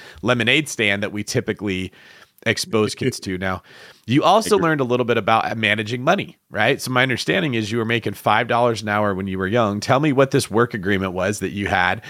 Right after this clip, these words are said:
Speaker 1: and what you did with that money.
Speaker 2: Yeah. So, you know, ten years old, I mean, I was not only marketing grain, but I was running grain cart, combine, you know, in the field, and I was getting five bucks an hour.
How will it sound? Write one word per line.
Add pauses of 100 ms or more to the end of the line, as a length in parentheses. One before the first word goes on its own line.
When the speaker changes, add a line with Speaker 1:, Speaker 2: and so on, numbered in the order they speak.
(160)
Speaker 1:
and
what
you
did
with
that
money. (140)
Speaker 2:
Yeah.
So, (160)
you
know,
ten
years
old,
I
mean,
I
was
not
only
marketing
grain,
but
I
was
running
grain
cart,
combine,
you
know,
in
the
field,
and
I
was
getting
five
bucks
an
hour.